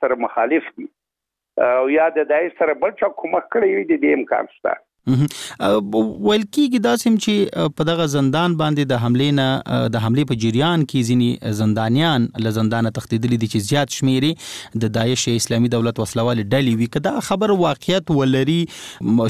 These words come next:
Speaker 2: شمیر یې سلګونه یادېږي. د سلګونو په شمیر کې د بندیانو تښتېدل، آه، د دغه ډلې په لیکو باندې څومره مثبت تاثیرات لري او دغه ډله به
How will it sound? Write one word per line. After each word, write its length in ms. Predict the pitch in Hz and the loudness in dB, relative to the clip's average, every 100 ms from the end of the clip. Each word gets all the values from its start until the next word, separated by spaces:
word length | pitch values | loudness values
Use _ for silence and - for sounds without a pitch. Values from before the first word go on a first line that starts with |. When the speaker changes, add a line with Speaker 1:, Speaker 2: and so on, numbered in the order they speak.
| - | 2
Speaker 2:
شمیر 240 | 170 190 | 2 2
یې 200 | 175 123 | 0 -2
سلګونه 420 | 127 120 143 175 139 | -2 0 0 0 2
یادېږي. 440 | 127 123 127 120 117 | 0 0 0 0 -2
د 100 | 117 | -2
سلګونو 420 | 131 127 180 196 156 | -2 0 2 2 0
په 40 | 143 - | -4 0
شمیر 260 | 156 170 | 0 0
کې 260 | 156 156 123 | -2 -2 -2
د 20 | 113 | -2
بندیانو 420 | 120 117 139 139 | 0 2 2 0
تښتېدل، 680 | 123 123 - - 117 127 156 151 143 - | -2 -4 -6 -2 0 2 2 2 0 -2
آه، 100 | 123 | -4
د 100 | 113 117 | -2 -2
دغه 160 | 117 113 | -2 0
ډلې 300 | 135 160 156 - - _ | 0 0 -2 -6 -20 _
په 60 | 123 123 | 0 2
لیکو 260 | 151 160 135 | 2 0 -2
باندې 320 | 123 120 117 | 0 0 0
څومره 260 | 117 113 110 | 0 0 0
مثبت 260 | 107 113 - | -2 -4 -4
تاثیرات 380 | 110 123 135 135 | -2 0 0 0
لري 140 | 160 160 | 0 0
او 40 | 139 | 0
دغه 160 | 127 127 | -2 0
ډله 180 | 131 | 0
به 40 | 120 | 0